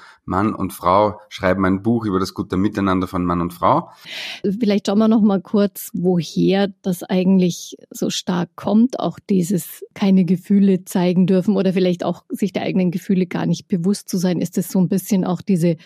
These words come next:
Speaker 2: berufliche Rollenteilung, die sich entwickelt hat, oder woher kommt es?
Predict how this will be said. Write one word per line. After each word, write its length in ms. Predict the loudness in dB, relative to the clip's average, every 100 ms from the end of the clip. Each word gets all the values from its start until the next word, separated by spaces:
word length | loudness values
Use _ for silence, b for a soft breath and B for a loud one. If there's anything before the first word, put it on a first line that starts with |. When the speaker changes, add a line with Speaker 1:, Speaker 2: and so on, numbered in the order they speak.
| B B B B -2
Speaker 2:
berufliche 680 | 2 4 4 2 2 2
Rollenteilung, 840 | 2 2 4 4 4 4 4 4 4
die 100 | 4
sich 240 | 2 0
entwickelt 680 | 2 2 2 0 0 -2 -2
hat, 140 | -4 -4 _
oder 200 | -2 0
woher 260 | 2 2 2 -4 -8
kommt 440 | 0 4 4 2
es? 320 | -2 -4 -14